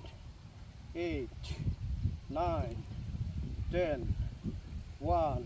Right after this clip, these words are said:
টু, থ্রি, ফোর, five, six,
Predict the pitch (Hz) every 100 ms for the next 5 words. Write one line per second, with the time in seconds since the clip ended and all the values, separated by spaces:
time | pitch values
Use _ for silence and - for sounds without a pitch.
0 | - - - - - - - - - -
1 | 185 349 277 - - - - - - -
2 | - - - - 185 175 147 117 - -
3 | - - - - - - - - 180 165
4 | 131 117 - - - - - - - -
5 | - 170 175 160 127 113 - - - -
6 | - - - - - 180 170